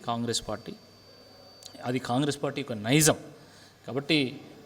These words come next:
ప్రజలు దీన్ని తిప్పికొట్టడానికి ఈరోజు జూబ్లీ హిల్స్ ఎన్నికను ఒక ఆయుధంగా వాడుకోబోతున్నారు.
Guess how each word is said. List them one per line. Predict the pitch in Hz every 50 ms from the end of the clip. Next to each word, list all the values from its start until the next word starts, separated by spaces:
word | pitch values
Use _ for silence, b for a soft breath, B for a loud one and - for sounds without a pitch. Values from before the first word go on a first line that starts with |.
| - -
ప్రజలు | 117 120 127 147 165 170
దీన్ని | 160 156 156 151 131
తిప్పికొట్టడానికి | - 143 127 - 151 147 143 127 139 131 127 127 135 143 156
ఈరోజు | 139 139 127
జూబ్లీ | 113 123 131 127 135 139
హిల్స్ | 139 135 123 - 131
ఎన్నికను | 117 113 117 113 123 147 165
ఒక | 147 135
ఆయుధంగా | 117 113 117 120 123 117 117 143
వాడుకోబోతున్నారు. | 160 139 120 123 120 123 104 95 95 - - - -